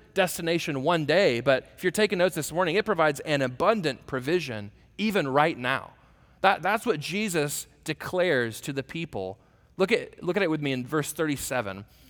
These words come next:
says, "On the last day of the feast, the great day, Jesus stood up and cried out, 'If anyone thirsts,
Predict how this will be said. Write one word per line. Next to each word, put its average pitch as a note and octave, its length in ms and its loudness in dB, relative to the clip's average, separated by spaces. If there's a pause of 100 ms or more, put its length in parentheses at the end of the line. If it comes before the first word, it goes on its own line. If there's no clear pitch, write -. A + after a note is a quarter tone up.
(120)
says, F#3 140 0
"On F3 140 4
the E3 100 6
last E3 560 2
day B2 260 2
of A#2 100 0
the A#2 100 -6
feast, - 520 -12 (200)
the D3 100 0
great D#3+ 420 2
day, A2 320 -2 (180)
Jesus E3+ 500 -2
stood A#2+ 300 -2
up A2 240 -2 (440)
and D#3 160 -2
cried D3 300 4
out, C#3 260 4
'If F#3 180 2
anyone B3 320 6
thirsts, - 540 0